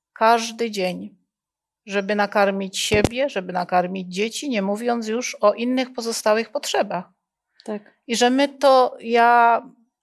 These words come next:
Speaker 1: w moim domu i w mojej rodzinie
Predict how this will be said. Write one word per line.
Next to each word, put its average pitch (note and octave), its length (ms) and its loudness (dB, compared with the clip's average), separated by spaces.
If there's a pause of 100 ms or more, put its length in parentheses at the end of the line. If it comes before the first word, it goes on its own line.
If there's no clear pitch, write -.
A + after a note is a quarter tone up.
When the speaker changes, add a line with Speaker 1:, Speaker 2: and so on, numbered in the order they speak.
(400)
Speaker 1:
w G#3 120 -12
moim C4+ 480 4
domu G3 340 2
i A3 120 -6
w G3+ 80 -10
mojej C4 380 2
rodzinie F#3+ 640 -4